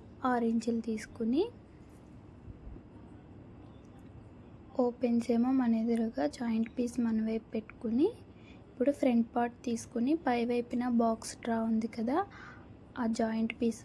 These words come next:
వైపు ఒక బాక్స్ డ్రా ఉంది కాబట్టి, ఆ సేమ్ ఎట్లా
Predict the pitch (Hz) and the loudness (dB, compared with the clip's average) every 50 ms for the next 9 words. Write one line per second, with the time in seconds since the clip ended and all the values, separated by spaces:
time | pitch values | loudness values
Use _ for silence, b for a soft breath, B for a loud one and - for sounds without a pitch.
0 | 233 220 220 220 - - 285 349 427 440 440 - - - - - 254 247 254 233 | -4 -2 -2 -4 -4 -2 0 2 2 2 0 -4 -14 -10 -6 -4 0 2 2 4
1 | 240 233 226 226 226 - - - 226 220 233 226 220 220 220 220 220 220 220 220 | 4 4 2 2 0 -4 -4 -2 0 0 2 0 0 0 0 0 0 2 0 0
2 | 214 - 220 214 214 220 214 214 - - 311 392 403 B B B B B B - | -2 -2 -4 -2 -2 -2 -4 -4 -2 -2 0 0 -2 B B B B B B -8
3 | - 247 240 240 - - 240 233 233 240 240 233 226 - - 233 226 | -6 -4 -4 -2 0 2 2 4 4 2 2 0 0 -2 0 0 0